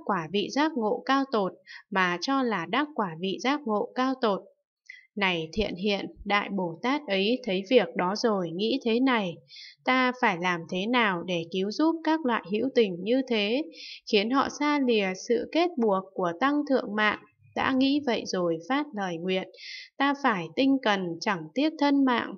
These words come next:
tu hành sáu phép Ba La Mật Đa, thành thục hữu tình, nghiêm tịnh cõi Phật, khiến mau viên mãn, chóng chứng quả vị giác ngộ cao tột. Trong cõi Phật của ta không có hạng tăng thượng mạng như thế, tất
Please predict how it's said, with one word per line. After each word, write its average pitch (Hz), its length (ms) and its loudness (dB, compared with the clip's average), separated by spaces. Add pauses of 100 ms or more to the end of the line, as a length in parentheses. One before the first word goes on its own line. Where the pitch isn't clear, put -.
tu 269 160 2
hành 220 260 0
sáu 185 260 -2
phép 311 340 2
Ba 277 200 6
La 269 240 4
Mật 190 220 -2 (100)
Đa, 254 300 2 (460)
thành 202 220 0
thục 202 220 2
hữu 226 280 2
tình, 202 280 2
nghiêm 269 300 4
tịnh 247 240 2
cõi 226 200 -2 (100)
Phật, 214 180 4 (580)
khiến 220 220 4
mau 277 280 4
viên 277 260 4
mãn, 269 260 4 (160)
chóng 202 260 -2
chứng 202 260 -4
quả 214 300 0
vị 202 200 -2
giác 277 200 0
ngộ 214 340 -2
cao 269 260 0
tột. 190 220 2 (460)
Trong 254 200 2
cõi 247 180 2 (100)
Phật 196 160 0 (100)
của 170 180 -2 (160)
ta 247 340 2
không 277 240 -2
có 247 100 0
hạng 269 340 0 (100)
tăng 277 280 0
thượng 233 240 0
mạng 202 260 0
như 262 320 0
thế, 214 440 0
tất 302 140 0